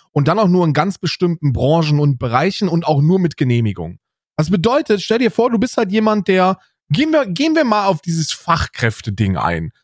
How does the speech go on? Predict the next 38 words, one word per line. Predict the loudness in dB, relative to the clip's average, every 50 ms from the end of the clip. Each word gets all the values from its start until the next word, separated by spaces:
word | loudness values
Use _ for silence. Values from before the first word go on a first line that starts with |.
| _ _ -2
Sagen | -2 0 0 0
wir, | 0 0
du | 2 2
bist | 0 0 -2 -6
Fachkraft. | -4 -2 -2 -2 -2 -4 -6 -6 -4 -4 -4 -6 -10 -18 _ _ _ _ _ _ _ _ _ _ _ -2
Darfst | 0 0 0 0 -2 0 0
du | 2 2
in | 4 4 4
deiner | 4 4 4 4 2 2
Branche | 2 2 2 2 2 2 2 0
arbeiten? | 2 0 0 0 0 0 0 0 0 -2 -4 -4 -6 -10 _ 0
Nö, | 2 2 4 2 2
darfst | 0 0 -2 -2 -2 -2
du | 0
nicht. | 0 0 0 -2 -6 _ _ _ _ _ _ _ _ _ _ _ _ _ _
Also | -2 -2 0 0
was | 0 -2 -4 -4
bringt | -2 -2 0 0 -2
dir | -2 -4
das? | -4 -4 -6 -6 -8 -10 -16 _ _ _ _ _ _ _ _ _ _ _
Und | 0 2
da | 2 2
sprechen | 0 0 0 0 2
wir | 2
noch | 2 2
nicht | 0 0 0
mal | 0 2
darüber, | 2 2 0 0 0 0 0
dass | 0 -2
irgendwelche | -2 -2 -2 -2 0 0 -2 0 -2 -4
Titel | -4 -2 -2 -4 -2 -2 -2 0
oder | 0 0 0
Ausbildungen | 2 0 0 -2 -2 -2 0 0 2 2 2 0 0 0 0 0
oder | 0 0 0 0 -2
Studien | -2 -4 -4 -4 -2 -2 0 0 0 2 2 0
oder | 0 0 0 0
sonst | 0 -2 -2 -4 -2
irgendwas, | -2 0 0 2 2 0 0 0 -2